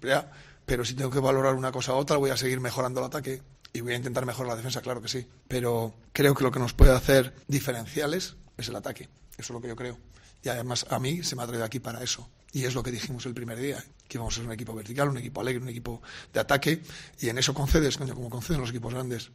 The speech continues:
Al final las ocasiones de los equipos, parece pequeños, contra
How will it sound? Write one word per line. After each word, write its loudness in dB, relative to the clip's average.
Al -12
final -8
las -6
ocasiones -4
de -4
los -4
equipos, -8
parece -4
pequeños, -4
contra -6